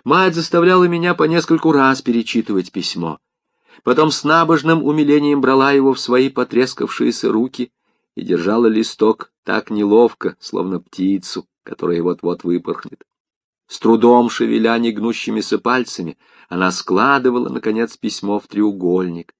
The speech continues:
"А, дорогие мои, как талисман мы будем хранить ваши письма", приговаривала она дрожащим от слез голосом.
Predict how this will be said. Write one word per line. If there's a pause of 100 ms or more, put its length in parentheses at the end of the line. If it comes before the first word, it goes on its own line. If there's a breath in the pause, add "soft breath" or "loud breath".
(380)
"А, (760)
дорогие
мои,
как
талисман
мы
будем
хранить
ваши
письма", (280 soft breath)
приговаривала
она
дрожащим
от
слез
голосом.